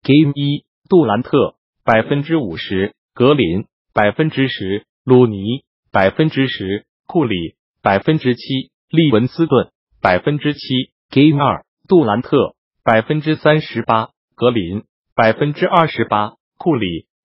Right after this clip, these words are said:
百分之十，贝尔百分之七。虽然杜兰特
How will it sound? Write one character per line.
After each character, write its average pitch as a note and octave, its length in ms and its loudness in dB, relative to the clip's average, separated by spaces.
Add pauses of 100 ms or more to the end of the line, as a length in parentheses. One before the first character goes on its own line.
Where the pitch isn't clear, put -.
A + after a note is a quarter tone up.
百 G2 160 2
分 D#3 180 0
之 C3+ 180 -2
十， G2+ 380 -8 (220)
贝 D3+ 180 8
尔 D2+ 280 -2 (340)
百 G2 160 2
分 D#3 180 0
之 B2+ 180 -2
七。 - 80 -8 (500)
虽 F#3 200 6
然 C#3 300 4
杜 E3+ 180 4
兰 G#2+ 160 0
特 C#3+ 180 4